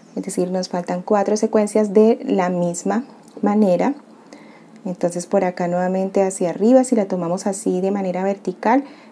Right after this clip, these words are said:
quedan seis piedras. Entre nuestros hilos acá nos ha quedado solamente una. Acá entre nuestros hilos tenemos solamente una piedra. Para iniciar nuevamente la secuencia, que son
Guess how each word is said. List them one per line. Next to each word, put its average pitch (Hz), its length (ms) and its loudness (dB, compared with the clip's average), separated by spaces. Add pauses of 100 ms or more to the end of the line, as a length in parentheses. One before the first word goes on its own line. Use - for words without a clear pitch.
quedan 190 280 2
seis 208 360 0
piedras. 208 680 2 (440)
Entre 190 320 4
nuestros 175 480 -2
hilos 190 280 -2
acá 185 380 -4
nos 185 220 -4
ha 190 100 -4
quedado 180 480 0
solamente 185 840 -4
una. 208 460 2 (1700)
Acá 175 340 -6
entre 220 220 -2
nuestros 180 340 -4
hilos 175 260 -2
tenemos 180 360 -4
solamente 190 580 -4
una 202 260 -4
piedra. 202 460 0 (1800)
Para 233 320 4
iniciar 196 460 2
nuevamente 196 460 -2
la 214 100 2
secuencia, 214 600 2
que 202 140 -2
son 160 280 -4